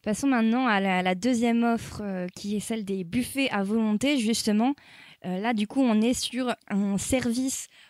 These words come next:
où on paye un prix fixe pour avoir accès, euh, euh, à un buffet où l'on peut se resservir autant de fois qu'on le souhaite. Il y en a forcément un peu, un peu moins dans le parc. Lesquels avez-vous testé personnellement ?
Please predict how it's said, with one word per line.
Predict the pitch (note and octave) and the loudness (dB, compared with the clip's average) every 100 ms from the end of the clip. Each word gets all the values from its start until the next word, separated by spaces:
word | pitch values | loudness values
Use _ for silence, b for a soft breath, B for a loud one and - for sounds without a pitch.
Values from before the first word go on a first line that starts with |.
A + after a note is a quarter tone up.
| B - | B -6
où | A#3 | -2
on | A3 | -2
paye | G#3+ - C4+ B3 - | -2 0 0 2 0
un | F#3+ G3 | -2 -2
prix | - G3 - | -2 -4 -4
fixe | - E4 - - - b b b - | -2 -2 -4 -8 -10 b b b -4
pour | B3 | 0
avoir | A3 G#3+ A#3 | 2 2 2
accès, | G#3 - - B3 G#3+ | 0 -2 -2 2 4
euh, | F3+ F3+ F3 F3 - _ _ b _ - | 2 0 -2 -6 -10 _ _ b _ 0
euh, | F#3 F#3 | 2 4
à | G3 | 2
un | G3 | 2
buffet | F#3+ G#3 - B3 - | 2 0 2 2 2
où | A3 | 2
l'on | G#3+ | 2
peut | A#3+ | 0
se | A3+ G#3+ | -2 -2
resservir | G3+ G3+ F#3 A#3 A3+ _ C#4+ | -2 0 0 0 -2 _ 0
autant | C#4 C4+ C4 | 0 0 -2
de | A#3 | -2
fois | A3+ - A#3+ A3 - | -6 -4 -2 -2 -6
qu'on | - F#3 | -8 -4
le | E3+ | -2
souhaite. | - - - D#4+ - - B B B - | -4 -4 0 0 -2 -16 B B B 0
Il | A#3+ | 2
y | A#3+ | 4
en | A#3 | 4
a | G#3+ G#3+ | 2 0
forcément | A#3+ - B3 A#3+ B3 - | -4 -2 2 4 2 2
un | G#3 | 0
peu, | G#3 - F#3+ F3+ F3 | 0 -2 -2 -2 -2
un | F#3+ | -4
peu | G3 G3 | -4 -2
moins | F#3+ G#3+ A#3+ | 0 2 2
dans | A3+ F3+ | 2 0
le | E3+ | -2
parc. | F3 C4+ E4 - B3+ - _ b _ - | -2 -2 -2 -4 -10 -10 _ b _ -4
Lesquels | A3 A3+ F4+ | -2 0 0
avez-vous | C4+ A3 B3 | 2 0 0
testé | B3+ G#3 C4 | -2 -2 -2
personnellement ? | A#3+ F#3+ G#3 F#3+ F#3 | -2 -2 -2 -2 -2